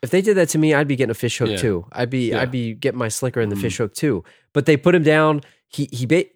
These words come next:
Speaker 1: you, the assumption is the guy drowns, right? And he's down there. What happened to the car? Like, how did they get this car repaired? Because that car was
Speaker 2: Yeah.
Speaker 1: messed up, man. I
Speaker 2: Right.
Speaker 1: mean, it had blood all over it. The front was all jacked
Speaker 2: Well,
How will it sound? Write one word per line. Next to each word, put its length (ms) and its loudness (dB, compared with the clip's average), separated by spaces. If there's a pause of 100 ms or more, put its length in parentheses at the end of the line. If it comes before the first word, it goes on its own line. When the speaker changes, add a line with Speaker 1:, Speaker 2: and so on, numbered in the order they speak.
(240)
Speaker 1:
you, 220 -4
the 120 0
assumption 480 0
is 100 0
the 100 -4
guy 200 2
drowns, 720 -4 (220)
right? 320 -2 (260)
And 180 -2
he's 200 -4
down 280 2
there. 300 -6 (260)
What 300 2
happened 300 2
to 60 4
the 80 4
car? 400 0
Like, 160 0
how 180 2
did 120 2
they 100 4
get 160 0
this 160 -4
car 260 -4
repaired? 320 2
Because 240 -6
that 140 0
car 260 2
was 400 -2 (680)
Speaker 2:
Yeah. 80 -6
Speaker 1:
messed 360 0
up, 240 0
man. 400 -2
I 60 2
Speaker 2:
Right. 80 0
Speaker 1:
mean, 100 2
it 80 4
had 260 0
blood 240 2
all 160 4
over 260 2
it. 160 2 (300)
The 80 -2
front 320 0
was 140 0
all 120 4
jacked 440 -2
Speaker 2:
Well, 100 4